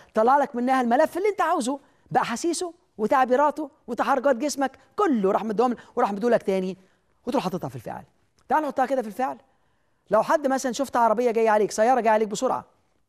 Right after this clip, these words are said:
العقل الواعي لاحظها، راح واخدها موديها لمنطقة المنطق، اتحللت المسافة بينك وبين السيارة، مسافة هادية، بيقارن بينهم بمسافة تانية شبهها،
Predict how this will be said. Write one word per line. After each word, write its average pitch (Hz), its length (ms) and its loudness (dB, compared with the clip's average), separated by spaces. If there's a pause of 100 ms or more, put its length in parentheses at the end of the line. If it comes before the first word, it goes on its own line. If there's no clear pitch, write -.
(300)
العقل 220 380 2
الواعي 233 280 4
لاحظها، 208 420 -2 (580)
راح 180 160 0
واخدها 233 320 0
موديها 233 340 0
لمنطقة 247 380 0
المنطق، 262 460 0 (300)
اتحللت 214 680 0
المسافة 180 560 0 (180)
بينك 208 300 0
وبين 226 120 -2
السيارة، 240 480 2 (280)
مسافة 214 420 2
هادية، 170 460 -2 (180)
بيقارن 220 340 0
بينهم 240 380 0
بمسافة 226 300 -2
تانية 247 240 -2
شبهها، 247 400 0